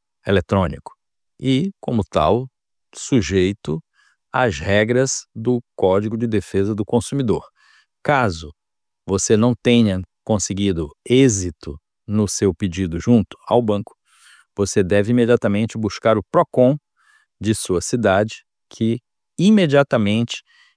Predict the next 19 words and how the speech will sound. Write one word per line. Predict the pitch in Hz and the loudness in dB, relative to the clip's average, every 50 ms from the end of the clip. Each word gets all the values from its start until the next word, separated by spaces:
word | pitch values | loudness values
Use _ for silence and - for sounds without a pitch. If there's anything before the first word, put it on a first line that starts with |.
| _ _ | _ _
este | - 104 - - 120 | -4 -2 0 0 0
direito | 110 104 104 90 95 98 101 98 - - 110 113 - - _ | 0 2 2 2 2 2 0 -2 -4 -6 -6 -6 -6 -8 _
lhe | - 92 90 95 101 | -6 -4 0 0 0
será | - - - 95 82 82 85 92 95 98 101 - _ _ _ _ | 0 0 0 0 2 2 2 2 0 -2 -4 -10 _ _ _ _
reconhecido. | - 107 123 135 - - 123 127 113 - - - - - - _ - _ _ _ _ _ _ _ _ | -4 -2 -2 -2 0 -2 -4 -4 -4 -4 -6 -8 -10 -12 -14 _ -20 _ _ _ _ _ _ _ _
Então, | 110 104 - 143 135 110 90 - _ _ _ - | -4 0 2 2 2 2 0 -4 _ _ _ -4
Jackson, | - 123 120 - - - - 107 92 - | -2 -2 -2 -2 -2 -4 -4 -4 -4 -2
Patrícia | - 95 90 - - 131 131 117 - 135 | -2 -2 -2 -2 -2 0 0 0 0 -2
e | |
Luciana, | 113 110 - - - 127 127 120 104 87 73 73 | -2 -2 -2 0 0 2 2 2 0 0 -4 -4
este | 87 101 98 - - 101 | -4 -6 -6 -6 -10 -10
foi | - - - 113 123 127 120 | -12 -4 -2 0 2 2 2
o | 113 | 2
nosso | 101 98 98 101 110 120 120 - - - 98 - _ _ | 0 0 0 2 0 0 0 -2 -6 -8 -10 -12 _ _
É | - 104 117 135 | 0 2 2 2
Seu | 151 - - - 143 143 | 2 0 -2 -2 -4 -2
Direito | 139 127 107 101 104 113 120 - - 131 | -2 -2 0 0 0 0 -2 -4 -8 -10
de | 131 127 131 | -4 -2 0
hoje. | 117 101 95 82 78 82 80 76 | 2 2 2 2 0 -4 -10 -14